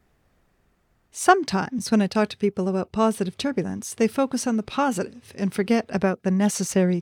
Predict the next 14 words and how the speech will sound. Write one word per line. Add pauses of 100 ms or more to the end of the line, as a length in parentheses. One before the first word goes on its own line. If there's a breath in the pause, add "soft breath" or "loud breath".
turbulence. (720 loud breath)
You
need
the
energy
of
the
turbulence
to
fuel
the
change
you
want.